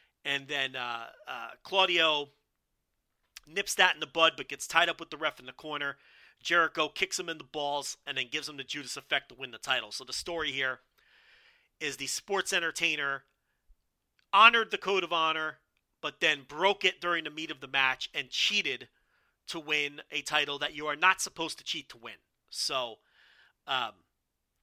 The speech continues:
look, to me, the first thing I thought about, and I don't know anything, is that maybe this was a tip-off to a television deal. Because think about it.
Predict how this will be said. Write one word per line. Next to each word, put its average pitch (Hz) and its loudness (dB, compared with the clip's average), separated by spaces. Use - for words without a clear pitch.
look, - 4
to 180 -6
me, 233 2
the 233 -2
first 226 2
thing 226 0
I 214 8
thought 220 2
about, 233 6
and 156 2
I 165 10
don't 220 2
know 220 4
anything, 143 0
is 180 -4
that 170 4
maybe 220 2
this 220 -4
was 190 -2
a 175 0
tip-off - 0
to 190 -8
a 156 -4
television 135 -2
deal. 98 -20
Because - 0
think 240 -6
about 127 -2
it. - -16